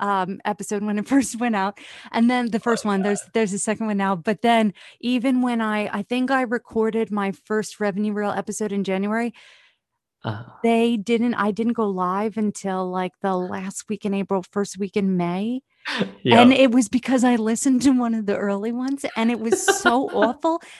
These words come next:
Speaker 1: that Davidson, I couldn't even go back and listen to the rest of them.
Speaker 2: Dude,
Speaker 1: And so,
Speaker 2: oh my God.
Speaker 1: and then to go and, like, don't, no, that doesn't even cl-, include it,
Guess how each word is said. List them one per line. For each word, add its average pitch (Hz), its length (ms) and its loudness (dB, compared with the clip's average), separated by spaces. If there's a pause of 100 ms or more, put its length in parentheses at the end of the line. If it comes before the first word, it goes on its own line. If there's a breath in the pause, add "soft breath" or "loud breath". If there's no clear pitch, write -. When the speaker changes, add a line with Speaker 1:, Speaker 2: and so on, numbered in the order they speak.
Speaker 1:
that 233 220 0
Davidson, 240 400 -2
I 208 100 2
couldn't 233 320 0
even 240 220 2
go 220 160 0
back 190 420 -6
and 190 160 -6
listen 202 320 -4
to - 180 -14
the 185 160 -4
rest 165 480 -8
of 175 160 -2
them. 175 180 2
Speaker 2:
Dude, 190 100 0 (320 loud breath)
Speaker 1:
And 233 140 10 (100)
so, 262 200 10
Speaker 2:
oh 143 140 2 (120)
my 143 220 -6
God. 113 400 -4
Speaker 1:
and 277 220 10
then 302 200 8
to 277 120 -2
go 262 460 4
and, 233 360 2
like, 202 320 2
don't, 220 300 0
no, 220 140 0
that 220 200 0
doesn't 226 240 -2
even 214 240 -2
cl-, - 140 -8
include 208 520 -6
it, 226 100 -8